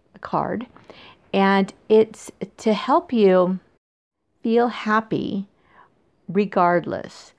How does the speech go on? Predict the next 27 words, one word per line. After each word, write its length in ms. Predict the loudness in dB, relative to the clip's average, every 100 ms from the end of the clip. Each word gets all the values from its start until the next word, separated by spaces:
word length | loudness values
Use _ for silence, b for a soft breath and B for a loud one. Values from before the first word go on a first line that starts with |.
| b b
So 160 | -2 -2
if 160 | 0
you're 160 | -2 -2
feeling 460 | -2 0 2 0
happy 720 | -2 -4 -4 -4 -4 -2 -4 -4 -2
or 160 | 0
in 100 | 0
a 60 | 0
good 240 | -2 0
mood 480 | 2 2 2 0 -4 B B B -2
or 160 | 0 2
just 380 | -2 -4 -12 -20 _
feeling 320 | -2 2 4 2
like 240 | 0 -2
things 240 | -4 -2
are 80 | -2
in 140 | -2 -4
the 80 |
flow, 500 | -6 -4 -2 -2 -4 -10 b b b b _ _
and 520 | 0 2 2 0 -2 -6
you 60 |
come 180 | -4 -2
across 400 | -2 -2 -2 -2
somebody 600 | -2 -2 0 0 -2 -6 b b b b _ _ -8
that 500 | 0 2 2 0 -6 -20 _ _ _
is 300 | 0 0 0
not 640 | 0 0 0 -2 -4 -10